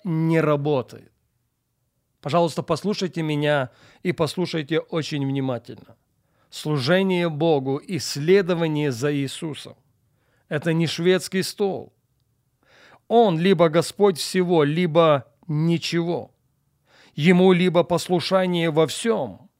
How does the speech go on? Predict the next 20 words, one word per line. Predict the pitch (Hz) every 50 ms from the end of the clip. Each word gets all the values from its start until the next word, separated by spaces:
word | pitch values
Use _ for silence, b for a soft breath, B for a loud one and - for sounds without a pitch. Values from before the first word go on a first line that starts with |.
| _ _ _ _ _ _ _ _ _ -
либо | 151 151 175 165 147 160 160
непослушанием | 160 160 139 - 160 - - 160 151 - - 180 180 175 170 170 165 160 160 156 151 151 147 143 127 - _ _
в | - -
чем-либо | - - - 208 214 202 190 175 165 151 156 139 117 110 101 - - _ b b b b b b b b _
аннулируется | - 165 156 156 151 156 160 170 175 160 156 156 147 139 - - - - 147 143 - _ _ _ _ _ _
абсолютно, | - 190 190 185 - - - 175 160 156 156 147 139 143 - 147 143 139 135
абсолютно | - - - 170 147 - - - 156 143 135 139 135 123 - 131 127 117
все. | - - - 117 - - _ _ _ _ _ _ _ _ _ _ _ _ _ _ _
Поймите | - 143 160 170 170 - 156 143
такую | 147 156 123 170 170 165 170
вещь. | 165 196 208 151 95 - - - - _ _ _ _ _ _ _ _ _ _ _ _
По | - 123
дороге | 117 131 131 143 175 185 180 170 180 -
к | -
своей | - - 160 160 160 160 170 165 165 151
свободе – | - - - 147 151 147 143 165 175 143 117 101 107 113 156 - _ _ _ -
мы | - 143 156 180 190 190
не | 180 175 185 185 180
прописываем | - 175 170 165 - - 202 180 - - 165 143 143 143 143 147 139
правил. | - - 208 214 208 165 117 92 98